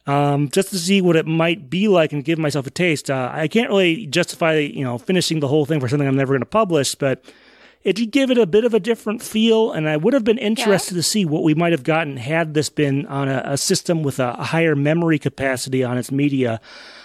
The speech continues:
Speaker 1: Um, it mi-, they might have wanted to actually strip out the vocals and replace those with instruments anyway, so they, A, don't have to create a bunch of different versions for different languages and get all the rights cleared for that.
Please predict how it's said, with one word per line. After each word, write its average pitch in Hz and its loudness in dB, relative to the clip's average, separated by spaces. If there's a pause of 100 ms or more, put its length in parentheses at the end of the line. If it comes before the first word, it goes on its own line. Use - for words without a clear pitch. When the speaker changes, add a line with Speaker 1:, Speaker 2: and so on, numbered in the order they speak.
(140)
Speaker 1:
Um, 147 -2
it 185 -4
mi-, 202 -2
they 190 2
might 214 4
have 170 -2
wanted 180 0
to 156 0
actually 147 -4
strip - 0
out 190 0
the 151 0
vocals 151 0
and 143 -2
replace 156 0
those 175 2
with 151 -2
instruments 151 0
anyway, 165 2
so 139 -6
they, 143 2
A, 160 2
don't 147 0
have 143 0
to 135 -2 (600)
create 165 0
a 151 0
bunch 151 0
of 147 -8
different 143 -2
versions 143 2
for 139 0
different 131 -4
languages 139 2
and 123 -4
get - -4
all 147 2
the 139 2
rights 151 0
cleared 147 0
for 139 -2
that. 127 -2